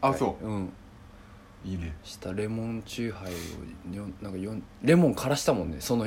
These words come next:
Speaker 1: 店の。
Speaker 2: ああ、
Speaker 1: よん、
Speaker 2: エグザイルじゃん。
Speaker 1: 五十杯、五十杯ぐらい飲んで。
Speaker 2: あ、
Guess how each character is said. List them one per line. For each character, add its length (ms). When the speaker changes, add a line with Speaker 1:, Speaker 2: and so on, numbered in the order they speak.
Speaker 1:
店 360
の。 180
Speaker 2:
あ 560
あ、 260
Speaker 1:
よ 120
ん、 40
Speaker 2:
エ 80
グ 140
ザ 80
イ 60
ル 40
じ 100
ゃ 40
ん。 20
Speaker 1:
五 80
十 20
杯、 80
五 120
十 100
杯 200
ぐ 80
ら 60
い 40
飲 160
ん 40
で。 240
Speaker 2:
あ、 40